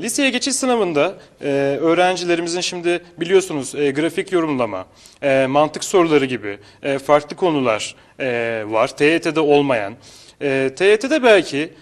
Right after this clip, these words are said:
tekrar çünkü mantık, sözel mantık biliyorsunuz. Grafik yorumlama Türkçenin bir parçası, e,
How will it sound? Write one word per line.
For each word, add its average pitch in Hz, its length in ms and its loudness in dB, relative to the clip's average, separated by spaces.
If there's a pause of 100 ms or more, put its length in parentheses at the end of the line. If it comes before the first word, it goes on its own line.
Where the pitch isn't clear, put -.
(160)
tekrar 185 320 2
çünkü 185 240 -4
mantık, 160 640 2
sözel 143 400 2
mantık 151 580 0
biliyorsunuz. 131 580 -6 (200)
Grafik 147 360 -4
yorumlama 180 380 2
Türkçenin 190 380 -2
bir 185 100 -2
parçası, 160 600 0 (380)
e, 135 80 -2